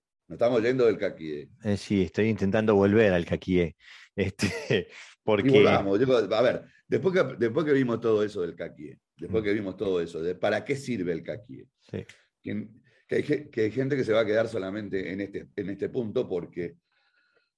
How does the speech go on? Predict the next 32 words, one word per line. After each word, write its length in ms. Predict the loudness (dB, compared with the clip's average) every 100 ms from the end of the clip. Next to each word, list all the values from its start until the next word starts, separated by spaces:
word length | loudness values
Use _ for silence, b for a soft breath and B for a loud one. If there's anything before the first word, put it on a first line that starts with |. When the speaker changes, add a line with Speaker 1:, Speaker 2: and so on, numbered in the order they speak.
| _ _
Speaker 1:
<clears throat> 1300 | 2 2 0 -2 -4 -4 -14 -20 _ _ _ _ _
porque 800 | -6 -4 -6 -10 -8 -8 -10 -14 _ _ -4
o 120 | -4
el 100 | -2
instructor 680 | -4 -6 -2 2 2 0 -4
no 180 | -10 -4
sabe 500 | 0 2 2 -2 -8 _ -8
a 100 | -2
dónde, 480 | -2 -2 -2 -4 -2
cuál 160 | -2
es 140 | -2 -4
el 120 | -4
paso 280 | -4 -4 -6
siguiente, 680 | -6 -4 -4 -4 -4 -4 b b b b b _ -2
o 140 | 0
porque 360 | 2 0 0 -2
no, 160 | -2 -2
no 240 | -2 -2
necesita 640 | -2 -6 -10 -8 -8 -6 -6
más. 500 | -8 -12 -18 -20 _ _ _ _ _ _ _ _ _ _
Pero 180 | 2 4
vamos 220 | 4 4
a 80 | 4
ver 240 | 2 -2 -8
que 80 | -8
el 140 | -6
paso 300 | 0 0 0
sigue. 420 | -2 -4 -6 -10 -20 _ _ _ _ b b b b
Del 160 | -6 0
caquié 340 | 0 2 0 2
pasamos 480 | 0 0 -2 0
al 320 | 0 -2 -4